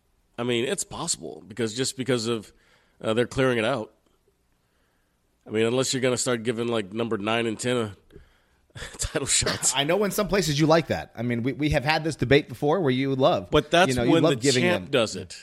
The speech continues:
Speaker 1: That's when the champ clears them all out. If the second guy is clearing them all out, there's no one left for the champ.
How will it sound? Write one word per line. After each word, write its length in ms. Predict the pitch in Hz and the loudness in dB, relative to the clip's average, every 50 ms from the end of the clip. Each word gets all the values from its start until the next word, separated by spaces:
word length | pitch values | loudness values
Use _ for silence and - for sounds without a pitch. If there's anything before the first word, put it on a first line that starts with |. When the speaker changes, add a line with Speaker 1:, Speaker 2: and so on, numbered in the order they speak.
| - - _ _ _ _ _ _ _ _ _ _ | -20 -20 _ _ _ _ _ _ _ _ _ _
Speaker 1:
That's 220 | - 143 151 - | -6 -4 -4 -4
when 140 | 165 160 151 | -4 -4 -4
the 60 | 135 | -2
champ 360 | - - - 156 156 156 151 151 | -4 -4 -4 -2 -2 -2 -4 -6
clears 280 | - - 131 120 101 | -6 -6 -4 -4 -4
them 120 | 107 104 104 | -6 -8 -8
all 220 | 98 95 90 87 | -8 -8 -10 -12
out. 280 | 80 71 67 - - _ _ _ _ _ _ _ _ _ _ _ _ - | -14 -14 -16 -18 -20 _ _ _ _ _ _ _ _ _ _ _ _ -16
If 120 | 151 - | -12 -8
the 100 | - 131 | -6 -4
second 420 | - - 165 180 - 269 202 123 | -4 -2 -2 -2 -4 -4 -6 -4
guy 180 | 104 104 98 101 | -4 -2 -2 -2
is 140 | 107 95 - | -4 -6 -8
clearing 240 | - - 120 113 110 | -8 -6 -6 -4 -4
them 100 | 110 110 | -4 -4
all 160 | 107 107 107 | -4 -4 -4
out, 160 | 107 123 117 | -6 -6 -8
there's 160 | 147 135 135 | -10 -8 -6
no 60 | 156 | -4
one 100 | 156 156 | -4 -4
left 160 | 156 165 170 - | -4 -4 -6 -6
for 80 | 185 | -8
the 60 | 180 | -8
champ. 280 | - - 208 269 277 - | -6 -6 -6 -6 -6 -10